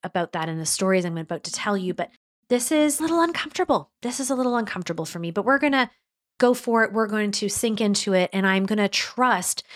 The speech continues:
that you know everything coming through me in this masterclass is from love and compassion, and it is not from a judgmental place. Instead, it is just someone who's been around for a while calling us out and into integrity. So let me start with the story.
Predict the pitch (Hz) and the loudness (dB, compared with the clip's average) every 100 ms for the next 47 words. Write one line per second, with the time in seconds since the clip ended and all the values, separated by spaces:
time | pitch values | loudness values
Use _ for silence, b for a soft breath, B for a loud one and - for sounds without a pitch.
0 | B 214 214 208 202 196 - 214 220 226 | B -4 0 2 4 4 4 2 2 2
1 | 226 220 208 190 196 185 185 180 175 170 | 0 0 0 0 0 2 2 2 2 2
2 | 165 - 190 175 - 180 - 170 156 - | 0 0 0 0 0 -2 0 0 0 -4
3 | 160 - 170 160 151 165 180 196 196 175 | -4 -2 -2 -2 -2 2 4 2 0 -6
4 | 175 165 190 185 - 196 185 190 B B | -8 -4 -2 0 0 0 0 -2 B B
5 | B 185 175 160 180 180 185 202 196 190 | B -2 0 -2 0 2 2 0 2 2
6 | 185 185 175 180 - 180 170 190 180 - | 0 0 -2 -2 -2 -4 -4 -6 -6 -2
7 | 254 247 202 - B B 214 202 196 - | 2 2 2 -4 B B 0 2 2 2
8 | 269 294 - - - 220 202 180 175 170 | 0 0 -4 -4 -2 0 0 0 -4 -2
9 | 220 254 196 180 180 180 170 165 170 165 | 0 2 2 0 0 -2 0 2 2 0
10 | - - 240 247 254 254 240 - 180 185 | -2 0 2 2 2 0 -2 -2 0 0
11 | - - 190 - 202 185 185 190 - 196 | -2 -6 -6 -2 -2 0 0 -2 -2 -2
12 | 180 160 - - - _ _ _ _ - | -2 -4 -10 -14 -18 _ _ _ _ -6
13 | - 247 254 311 - 196 190 175 - - | 0 2 2 0 0 0 -2 -4 -6 -10